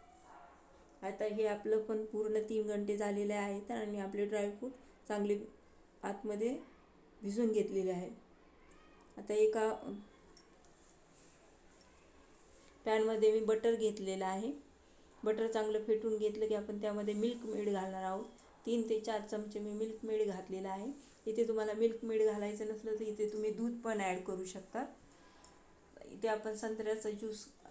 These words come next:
अर्धी वाटी अगोदर घातलेला आहे, आपण एकदम घालणार नाही आहोत, जसं लागेल तसं आपण ते ॲड करत जाणार आहोत. इथे मी व्हॅनिला एसेन्स ॲड केलेला आहे.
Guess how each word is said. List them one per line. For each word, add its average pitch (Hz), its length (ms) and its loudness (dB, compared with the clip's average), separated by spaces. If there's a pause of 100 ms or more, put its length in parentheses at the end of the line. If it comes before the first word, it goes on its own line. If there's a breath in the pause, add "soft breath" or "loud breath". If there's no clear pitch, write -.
(200)
अर्धी 196 400 0
वाटी 208 240 0
अगोदर 196 360 0
घातलेला 185 540 -4
आहे, 202 440 -6
आपण 196 200 -6
एकदम 214 300 0
घालणार 185 440 -4
नाही 185 200 -8
आहोत, 180 280 -4 (680 loud breath)
जसं 202 240 0
लागेल 208 400 2
तसं 208 160 -4
आपण 202 300 -4
ते 208 240 -2
ॲड 208 200 2
करत 196 180 -2
जाणार 180 300 -4
आहोत. 202 200 -6 (340 loud breath)
इथे 220 220 -2
मी 214 160 2
व्हॅनिला 214 600 2
एसेन्स 202 460 -2
ॲड 190 260 -2
केलेला 190 340 -4
आहे. 190 260 -4